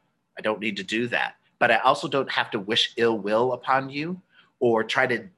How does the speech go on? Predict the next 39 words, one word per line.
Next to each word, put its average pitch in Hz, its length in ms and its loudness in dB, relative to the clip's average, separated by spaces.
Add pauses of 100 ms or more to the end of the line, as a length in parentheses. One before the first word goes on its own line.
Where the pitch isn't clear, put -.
(720)
degrade 123 600 2
you 131 140 0
by 90 160 0
calling 120 360 2
you 101 140 -8
names 117 520 -4
or, 90 240 -4 (220)
or 110 100 -6
saying, 107 480 2
'Oh, 113 180 4
you're 113 180 2
all 117 140 6
messed 117 260 0
up 110 140 0
in 98 100 -6
this 110 220 -2
and 98 140 -8
that,' 110 200 2
and 92 120 -10
so 107 180 0
on 107 100 0
and 104 80 -10
so 107 160 -2
forth." 127 300 -4 (320)
And 123 140 -2
that's 139 240 -2
why 139 400 0
I 117 100 -2
look 120 340 -2
now 107 480 0
and 107 400 -6 (1300)
the 120 120 -4
divides 120 680 2
of, 107 520 0
uh, 90 400 -2 (460)
uh, 78 380 -10 (800)
red 123 280 4
and 113 160 -2
blue, 113 580 0